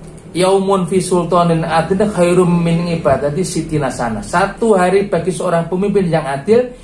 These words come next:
itu lebih baik dari seorang yang beribadah enam puluh tahun lamanya.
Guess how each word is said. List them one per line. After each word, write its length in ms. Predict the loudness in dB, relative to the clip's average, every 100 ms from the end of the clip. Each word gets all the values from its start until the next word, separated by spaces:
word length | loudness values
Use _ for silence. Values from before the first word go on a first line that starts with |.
| -20 -18 -2
itu 80 |
lebih 480 | 2 2 2 0 2
baik 240 | 2 2 0
dari 140 | 0
seorang 320 | 0 2 2
yang 80 | 2
beribadah 720 | 0 -2 0 0 2 2 2
enam 240 | 2 -2 2
puluh 160 | 2
tahun 160 | 2 2
lamanya. 480 | 2 0 0 -2